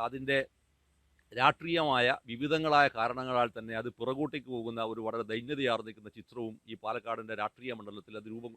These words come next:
രൂപം കൊണ്ട്, രൂപം കൊണ്ടിട്ടുണ്ടായിരുന്നു. അതിൻ്റെ ഏറ്റവും, ആ, എന്താ പറയുക, ദുഃഖകരമായ <clears throat> ഒരു അധ്യായമാണ്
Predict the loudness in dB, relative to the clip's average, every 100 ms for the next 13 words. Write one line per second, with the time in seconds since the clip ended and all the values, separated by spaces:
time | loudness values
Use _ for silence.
0 | _ -14 -12 -10 -8 -8 -8 -8 -6 -6
1 | -12 -12 -4 -4 -4 _ _ _ _ _
2 | _ _ _ -8 0 4 4 2 -2 -2
3 | _ -6 -4 0 0 -2 -4 -2 2 4
4 | 4 2 2 -2 _ -4 -2 0 2 4
5 | 4 2 6 6 6 2